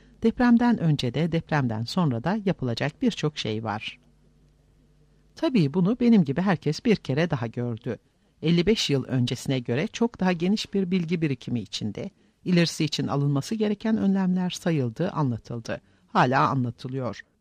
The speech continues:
Ama bu konunun yeterince ciddiye alındığını henüz kimse söylemiyor. Ama şu gerçek değişmiyor. Resmi ve özel kuruluşlarla tek tek kişilerin deprem öncesindeki yapılaşmalarla ilgili görevleri de, deprem sonrası için planlı hazırlıklar içinde olma görevleri de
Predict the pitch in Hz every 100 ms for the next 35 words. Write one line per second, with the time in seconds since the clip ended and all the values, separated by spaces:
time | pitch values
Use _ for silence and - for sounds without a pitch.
0 | _ 151 151 139 277 - 156 131 123 151
1 | 226 180 - 226 254 233 202 202 202 196
2 | 185 180 175 180 180 208 208 208 - 190
3 | - 220 - 202 160 120 - - - -
4 | _ _ - 190 185 - 247 151 120 -
5 | 196 - 127 117 - 104 - - - _
6 | _ 185 - 277 254 156 - 147 143 143
7 | - 127 120 - - 120 156 - - 254
8 | - 127 - 156 - 113 113 147 233 _
9 | _ 226 - 254 160 120 120 - 123 123
10 | - 160 165 139 127 - 131 120 131 180
11 | 180 160 170 190 151 147 131 123 120 131
12 | 147 190 _ _ - 196 247 240 170 139
13 | 120 117 113 123 120 139 143 151 139 117
14 | 127 123 - 214 220 143 123 113 123 120
15 | 107 127 123 131 151 202 226